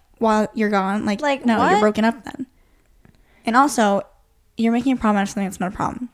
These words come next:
Speaker 1: She sounds like she wants to be in a relationship. You sound like you want to be in a relationship. So then you just stay in a relationship. And if it doesn't work, it doesn't work.
Speaker 2: She'll write you a letter.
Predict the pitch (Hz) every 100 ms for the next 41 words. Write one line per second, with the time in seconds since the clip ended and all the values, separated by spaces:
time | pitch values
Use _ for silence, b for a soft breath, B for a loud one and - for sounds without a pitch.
0 | _ - - 220 233 233 226 214 - 202
1 | 202 196 190 196 202 202 196 b b b
2 | b b - 208 214 202 196 202 214 214
3 | 196 196 185 196 202 208 196 - - _
4 | _ _ - 185 196 202 202 - 202 208
5 | 220 214 202 190 208 190 208 196 226 240
6 | 226 220 - 247 240 - - 240 - 233
7 | 226 220 226 220 196 208